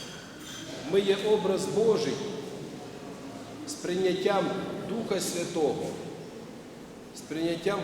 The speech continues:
благодатних дарів, в любові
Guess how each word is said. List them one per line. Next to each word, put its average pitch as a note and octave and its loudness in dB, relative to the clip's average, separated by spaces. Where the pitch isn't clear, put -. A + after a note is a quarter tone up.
благодатних E3+ 4
дарів, F3 2
в C#3+ -4
любові G3+ 6